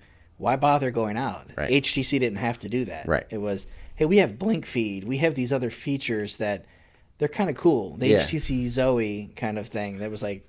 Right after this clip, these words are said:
Speaker 1: "Oh, wow, I, I kinda like what you're doing here."
Speaker 2: Right.
Speaker 1: Um,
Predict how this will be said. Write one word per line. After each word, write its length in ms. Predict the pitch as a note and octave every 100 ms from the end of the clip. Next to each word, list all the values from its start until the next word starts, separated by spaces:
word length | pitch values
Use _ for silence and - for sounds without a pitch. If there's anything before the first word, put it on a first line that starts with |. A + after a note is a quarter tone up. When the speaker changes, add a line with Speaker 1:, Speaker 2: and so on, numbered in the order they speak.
| -
Speaker 1:
"Oh, 160 | F#3+ B2 G2
wow, 340 | A#2 F#3 E3
I, 160 | A2+ C3+ B2+
I 40 |
kinda 300 | B2+ F#3 G3
like 420 | C#3+ D#3 C3+ - - - - - - _
what 200 | D3 D3+
you're 80 | A#2
doing 300 | C#3 G#3 C#3+
here." 340 | G#2+ G2 A#2+ -
Speaker 2:
Right. 240 | F2+ - - - -
Speaker 1:
Um, 640 | A2+ G#2+ G#2+ G#2+ G#2+ G#2+